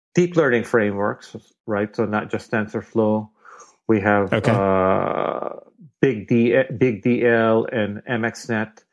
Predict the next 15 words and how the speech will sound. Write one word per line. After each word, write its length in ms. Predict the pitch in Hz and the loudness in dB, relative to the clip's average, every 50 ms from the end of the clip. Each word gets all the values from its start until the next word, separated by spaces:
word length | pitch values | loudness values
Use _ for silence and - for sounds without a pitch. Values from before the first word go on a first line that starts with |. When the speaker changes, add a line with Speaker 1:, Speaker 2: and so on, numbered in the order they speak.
| _ _ _ - - - | _ _ _ -14 -6 -2
Speaker 2:
Okay. 240 | 117 107 - 117 123 | -2 0 2 2 2
Speaker 1:
We're 180 | 139 151 160 - | 2 2 2 4
also 320 | 185 196 196 196 - 196 | 2 2 2 2 0 0
trying 420 | 190 - - 170 170 175 170 165 | 0 2 2 2 4 2 2 2
not 280 | 156 156 160 160 160 - | 2 2 2 0 -2 -4
to 80 | - 143 | -8 -6
be 320 | 117 127 147 151 143 - | -2 0 0 0 2 2
a 100 | - 127 113 | 0 0 0
deep, 340 | - - 139 139 139 - - | 2 0 0 0 0 -4 -6
we're, 380 | - 160 147 147 147 147 139 - _ _ - | -2 2 2 4 4 2 0 -4 _ _ -12
we're 440 | - - 139 - 87 90 - 151 151 | -8 -8 -8 -8 -8 -4 0 0 0
trying 280 | 147 - 170 175 175 170 | 0 2 0 0 0 0
to 80 | 165 139 | -4 -2
be, 380 | 131 147 143 139 135 131 123 | 0 0 2 2 2 2 2
uh, 180 | 120 120 117 | 2 2 2